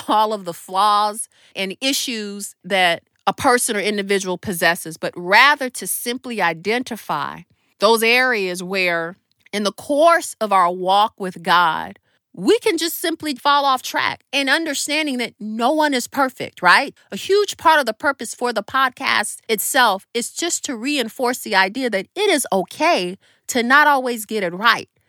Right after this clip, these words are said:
But I always want to challenge you in your pursuit of seeking out God, understanding that it is okay to not always get it right. Be mindful of those moments where you may not be getting it right.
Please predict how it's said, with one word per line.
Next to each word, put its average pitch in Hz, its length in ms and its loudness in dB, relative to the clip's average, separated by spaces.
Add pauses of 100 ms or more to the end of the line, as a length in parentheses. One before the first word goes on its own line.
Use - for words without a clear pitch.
But 240 120 6
I 247 60 8
always 294 460 4
want 240 200 -4
to 196 60 -8
challenge 302 680 0
you 160 240 -10 (100)
in 320 200 -2
your 320 180 -2
pursuit 269 520 -2
of 220 60 -2
seeking 277 480 -4
out 214 260 2
God, 220 380 4
understanding 311 920 -2
that 214 120 -2
it 277 240 -2
is 262 180 -4
okay 196 720 -2 (320)
to 220 160 -4
not 240 320 4
always 233 420 0
get 208 200 -4
it 170 60 -2
right. 233 460 -2 (160)
Be 370 200 4
mindful 320 640 2
of 254 140 0
those 240 260 -2
moments 269 460 -2
where 233 420 0 (280)
you 285 160 4
may 339 140 2
not 359 220 6
be 349 160 0
getting 381 340 0
it 202 140 -2
right. 131 320 0